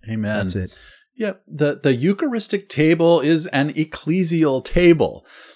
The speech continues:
Speaker 1: And we talked about this last, in the last episode, that the body of Christ is also an ecclesial body. And here, here we are saying, just as we said in the Creed back in the Liturgy of the Word,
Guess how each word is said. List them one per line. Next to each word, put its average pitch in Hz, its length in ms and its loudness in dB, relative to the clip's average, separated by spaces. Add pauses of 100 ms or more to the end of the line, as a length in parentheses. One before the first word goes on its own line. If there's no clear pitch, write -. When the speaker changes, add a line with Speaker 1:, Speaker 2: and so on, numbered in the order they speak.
(240)
Speaker 1:
And 131 200 0
we 143 100 0
talked 143 280 2
about 135 280 4
this 123 220 -4
last, 127 420 0
in 113 180 -4
the 120 100 -4
last 143 280 -2
episode, 120 500 0
that 117 140 -4
the 117 80 0
body 117 480 2
of 120 220 -2
Christ 143 720 -4 (300)
is 135 220 2
also 123 420 2
an 117 240 -2
ecclesial 123 840 0
body. 120 520 0 (380)
And 135 140 0
here, 240 380 0
here 269 360 -2
we 190 240 0
are 156 160 2
saying, 135 720 0 (440)
just 180 320 2
as 170 160 4
we 160 160 2
said 160 340 4
in 151 120 2
the 123 80 -2
Creed 175 520 -2
back 127 280 0
in 135 80 0
the 127 80 0
Liturgy 123 500 -2
of 110 220 -4
the 107 100 -4
Word, 113 580 2